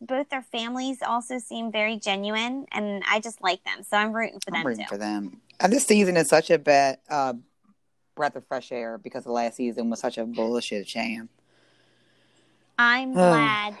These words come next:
Speaker 1: that she decided to move forward with the
Speaker 2: And
Speaker 1: wedding.
Speaker 2: look, and I'm glad you're getting to see something good because I think I started you with Married First Sight last year.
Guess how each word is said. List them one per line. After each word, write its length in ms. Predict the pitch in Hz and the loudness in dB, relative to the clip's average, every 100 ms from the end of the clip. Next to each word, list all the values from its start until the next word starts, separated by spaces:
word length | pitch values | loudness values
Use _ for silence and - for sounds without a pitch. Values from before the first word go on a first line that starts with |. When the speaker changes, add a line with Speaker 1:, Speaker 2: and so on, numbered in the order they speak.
| - | -4
Speaker 1:
that 320 | 196 190 185 - | -2 -2 -4 -12
she 280 | - 202 | -14 -12
decided 540 | 190 208 240 208 202 196 | -12 -4 2 2 2 -6
to 80 | 208 | -8
move 160 | 190 | -8
forward 240 | - 180 175 | -4 -4 -4
with 140 | 180 | -4
the 80 | - | 4
Speaker 2:
And 120 | 196 | 8
Speaker 1:
wedding. 40 | 226 | 10
Speaker 2:
look, 180 | 233 208 | 8 6
and 80 | |
I'm 140 | 196 180 | 0 0
glad 320 | 196 214 190 | 2 2 2
you're 100 | 190 | -2
getting 220 | 180 180 | -2 -2
to 60 | 160 | -4
see 180 | - 185 | -8 -8
something 440 | - 190 156 143 | -4 -4 -4 -4
good 340 | 131 147 120 110 | 0 0 0 -4
because 440 | 131 143 127 120 - | -4 0 0 0 -6
I 60 | |
think 240 | - 196 - | -4 -2 0
I 80 | 180 | -2
started 500 | - 175 220 226 160 | 0 2 2 0 -4
you 180 | 135 | -4
with 120 | 127 127 | -4 -4
Married 260 | 135 131 | -4 -4
First 240 | 135 131 - | -4 -4 -4
Sight 240 | 135 131 | -6 -4
last 340 | 143 180 - - | -2 0 0 -6
year. 140 | - | -20